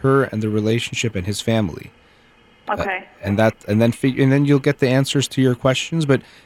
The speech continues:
Speaker 1: I hope you keep in mind what I was saying, that I feel there's a judgment you've already made, and you're, you're looking for that, and it's not actually allowing you to look at the information, look at the data in front of you, and, you know,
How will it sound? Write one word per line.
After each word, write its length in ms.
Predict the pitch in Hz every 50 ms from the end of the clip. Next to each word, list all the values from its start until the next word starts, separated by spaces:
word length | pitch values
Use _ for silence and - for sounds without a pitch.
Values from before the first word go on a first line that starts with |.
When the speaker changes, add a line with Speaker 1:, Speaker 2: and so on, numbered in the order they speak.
| _ _ _
Speaker 1:
I 80 | - 110
hope 220 | 117 143 156 160
you 140 | 156 147 135
keep 280 | 127 - - 156 - -
in 60 | 139
mind 160 | 139 135 135
what 100 | 127 123
I 40 | 123
was 80 | 120 110
saying, 220 | - - 131 123
that 80 | 113 107
I 80 | 104 104
feel 320 | - - _ 123 131 135
there's 200 | 127 131 120 113
a 60 | 110
judgment 440 | 101 110 117 110 113 117 117 113 107
you've 100 | 101 87
already 240 | 101 104 104 104 104
made, 420 | 98 92 92 92 90 87 92 107 - - -
and 140 | - 95 95
you're, 240 | 92 90 87 87 - - -
you're 100 | 98 92
looking 380 | 90 117 - - - 110 92 87
for 200 | - - - 87
that, 240 | 90 85 82 80 - _ _ - - _ _ _
and 80 | 101 95
it's 100 | 92 -
not 120 | - 110 107
actually 220 | 107 - - 101
allowing 400 | 95 98 98 95 104 107 104 98
you 60 | 95 95
to 120 | - -
look 280 | 92 92 113 110 - -
at 60 | 104
the 80 | - 87
information, 680 | 92 98 - - 95 90 92 92 92 - - - 80 82
look 160 | 95 - -
at 80 | 110 -
the 100 | - 87
data 300 | - 95 87 90 87 85
in 120 | 82 87
front 260 | - - - 92 87
of 120 | 82 78 - -
you, 60 | 80 - _ _ _ - - - - - _ _ _ _ -
and, 240 | 107 110 110 104 - -
you 120 | 113 101
know, 160 | 80 73 92